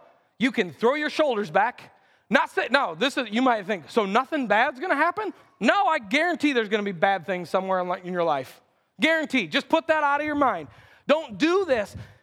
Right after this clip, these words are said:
There's this kind of a strange bent towards some people in Christianity where it's like, if we do enough, uh, if we do enough of the things and that we say the things in the right order and we do 'em often enough,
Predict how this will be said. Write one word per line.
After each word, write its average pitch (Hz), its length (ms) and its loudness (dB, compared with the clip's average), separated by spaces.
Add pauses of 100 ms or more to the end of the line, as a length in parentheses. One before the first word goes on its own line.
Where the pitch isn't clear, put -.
(640)
There's 277 160 2
this 277 220 -4 (480)
kind 330 180 2
of 311 100 0
a 226 140 0
strange 311 680 -2 (260)
bent 254 320 0
towards 226 320 0 (180)
some 165 400 -4
people 254 360 0
in 208 100 -2
Christianity 226 640 -2
where 202 200 2
it's - 120 -6
like, 180 200 0 (360)
if 214 220 0
we 202 160 -2
do 294 540 0
enough, 262 640 0 (520)
uh, 160 420 0 (440)
if 175 160 -6
we 185 100 -4
do 294 320 2
enough 302 340 0
of 311 100 -4
the 294 80 0
things 214 580 -2
and 196 140 0
that 185 60 -2
we 175 100 -6
say 269 320 0
the 277 120 -6
things 285 240 -2
in 247 60 -6
the 269 60 -2
right 262 220 2
order 254 220 2
and 233 60 -4
we 196 80 -4
do 240 200 0
'em 247 100 0
often 233 300 2
enough, 233 200 0